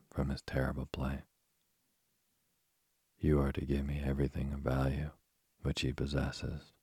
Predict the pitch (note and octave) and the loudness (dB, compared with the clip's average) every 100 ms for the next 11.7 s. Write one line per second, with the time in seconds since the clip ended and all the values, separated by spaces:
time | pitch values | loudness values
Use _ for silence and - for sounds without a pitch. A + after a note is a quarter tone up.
0 | _ _ _ _ _ - C#2 C2+ C2 - | _ _ _ _ _ 0 2 2 -2 -2
1 | C2+ B1+ C2 C#2 C2+ - D2 - C2+ D2 | -2 0 -2 0 -2 -4 -4 -2 0 -2
2 | - _ _ _ _ _ _ _ _ _ | -10 _ _ _ _ _ _ _ _ _
3 | _ - C#2 C2 D2 C2+ D2+ - - _ | _ 6 6 6 2 2 -2 -8 -20 _
4 | - C#2+ C2+ C#2+ - - C#2 C#2+ D2 - | 0 2 4 2 0 2 4 4 0 -6
5 | - C#2+ C#2 C2+ C#2 D2 - D2+ C#2 - | -4 0 0 0 0 0 0 -2 -4 -8
6 | _ _ _ _ _ _ _ _ _ _ | _ _ _ _ _ _ _ _ _ _
7 | _ _ _ _ _ _ _ - - D2 | _ _ _ _ _ _ _ 0 2 2
8 | C#2+ C#2 C2+ C2+ C#2 C#2+ C#2 C2+ C2+ C#2+ | 4 4 4 2 2 2 2 2 -2 -4
9 | - _ _ _ _ _ - D2+ C#2 C#2 | -8 _ _ _ _ _ -4 2 2 2
10 | C2+ C#2 C2+ C2+ C2 D2 C#2+ - C#2 C2+ | 0 2 2 2 2 0 -2 0 0 0
11 | C2+ D2 C#2+ C#2+ C#2+ C#2+ - | -2 -2 -2 -2 0 -4 -10